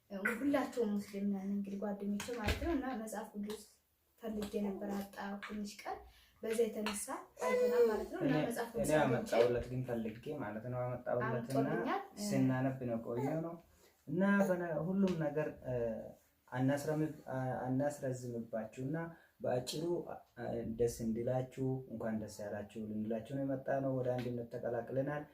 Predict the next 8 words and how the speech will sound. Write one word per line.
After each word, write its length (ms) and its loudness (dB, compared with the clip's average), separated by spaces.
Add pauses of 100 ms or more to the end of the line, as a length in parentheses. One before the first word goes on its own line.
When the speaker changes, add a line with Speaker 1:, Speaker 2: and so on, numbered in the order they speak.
Speaker 1:
ደስታችን 380 6
Speaker 2:
መሲቱ፣ 280 4
Speaker 1:
የምትካፈሉ 680 2
Speaker 2:
መሲቱ 320 6 (140)
የሚለው 400 4
ደግሞ 240 2 (420)
ዩቲዩብ 320 -6
ቻናላችን 640 -4